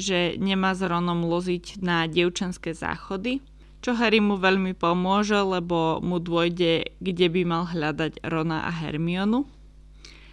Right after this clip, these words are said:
A Domnieval sa správne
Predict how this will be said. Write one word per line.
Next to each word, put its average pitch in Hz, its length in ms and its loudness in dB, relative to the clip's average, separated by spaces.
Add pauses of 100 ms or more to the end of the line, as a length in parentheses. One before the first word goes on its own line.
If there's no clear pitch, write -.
(560)
A 202 140 2 (1120)
Domnieval 202 640 4
sa - 160 -6
správne 220 880 2